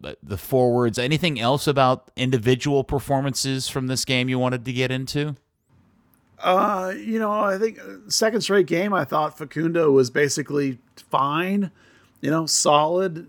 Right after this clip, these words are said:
Speaker 2: You know, he's
Speaker 1: The
Speaker 2: working
Speaker 1: formation
Speaker 2: with
Speaker 1: probably helps him.
Speaker 2: Formation helps a lot when you have the, the, when you're, when you're in a, what is actually a four four two, even though it's a modern one. Those outside wing mids do slide back and play and cover a lot of the width,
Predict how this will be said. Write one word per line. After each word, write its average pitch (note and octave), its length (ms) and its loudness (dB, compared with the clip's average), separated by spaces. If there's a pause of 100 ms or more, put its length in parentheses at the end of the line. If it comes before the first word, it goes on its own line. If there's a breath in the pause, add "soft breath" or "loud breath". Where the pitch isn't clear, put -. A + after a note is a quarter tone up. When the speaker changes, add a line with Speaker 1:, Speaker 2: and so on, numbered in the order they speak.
Speaker 2:
You C3+ 120 -8
know, D#3 120 -6
he's C#3 140 -2
Speaker 1:
The - 80 6
Speaker 2:
working - 80 0
Speaker 1:
formation F#3+ 480 8
Speaker 2:
with A2 80 -2
Speaker 1:
probably F#2 320 2
helps F2 440 -4
him. F2 180 -4
Speaker 2:
Formation E3 440 4
helps D#3+ 240 0
a D3+ 60 -4
lot C#3+ 500 2
when D#3 140 -2
you C#3+ 100 0
have D3+ 220 0
the, C#3+ 160 0
the, C#3 260 0
when D#3+ 240 -6
you're, C#3 160 0
when C#3+ 140 -4
you're C3+ 100 0
in E3 220 2
a, D3+ 140 4
what C3+ 200 0
is C3 160 0
actually D3 400 -2
a D3 80 0
four D#3+ 220 -8
four F#3 200 -6
two, C3 420 -4 (260 soft breath)
even B2+ 120 -6
though D3+ 120 4
it's D3+ 100 0
a E3 60 2
modern D3+ 400 2
one. A#2+ 260 -6 (440 soft breath)
Those C#3 240 8
outside C#3+ 640 2 (220 soft breath)
wing D3 640 2
mids C#3 400 4
do C#3+ 240 0
slide D3 580 0
back C3 400 -8
and C3 140 -4
play C3 320 0
and C3+ 480 -8
cover D#3 260 0
a C#3 80 2
lot B2+ 220 -4
of C3+ 60 -4
the C#3+ 100 -2
width, C3 500 -2